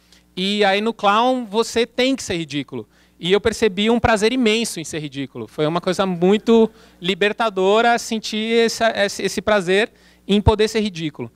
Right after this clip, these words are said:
E fiz uma performance também na rua, onde eu me disfarcei de mendigo e fiquei pelas ruas da cidade de São Paulo numa tarde. Peguei um lixo,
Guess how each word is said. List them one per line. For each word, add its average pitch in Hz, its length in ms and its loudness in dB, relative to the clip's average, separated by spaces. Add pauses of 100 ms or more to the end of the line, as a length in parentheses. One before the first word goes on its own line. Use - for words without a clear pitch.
(320)
E 294 400 0
fiz 254 200 -2
uma 247 200 2
performance 220 580 2
também 208 240 0
na 226 140 2
rua, 233 340 6
onde 202 220 2
eu 190 80 2
me 196 180 -4
disfarcei 185 400 -2
de 160 80 -8
mendigo 196 580 2 (680)
e 180 120 2
fiquei 202 380 4
pelas 190 320 2
ruas 185 220 6
da 175 120 2
cidade 175 280 0
de - 40 -12
São 175 140 0
Paulo 220 440 4
numa 180 200 0
tarde. 214 560 0 (560)
Peguei 214 320 2
um 226 80 4
lixo, 208 480 2